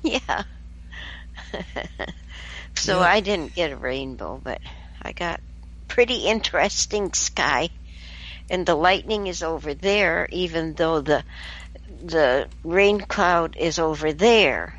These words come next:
Speaker 1: They're on opposite sides. So the lightning is to the east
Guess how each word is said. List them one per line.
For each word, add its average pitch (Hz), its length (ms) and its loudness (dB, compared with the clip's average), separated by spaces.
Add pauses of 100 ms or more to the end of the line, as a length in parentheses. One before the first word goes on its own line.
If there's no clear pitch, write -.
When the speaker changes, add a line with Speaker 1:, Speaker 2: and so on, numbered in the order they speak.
(120)
Speaker 1:
They're 156 180 2
on 139 220 2
opposite 165 640 -4
sides. 92 760 -4 (140)
So 113 320 -10 (680)
the 165 100 -4
lightning 220 560 0
is 214 220 -6
to 180 420 -8 (2750)
the 180 160 -10
east 180 500 -6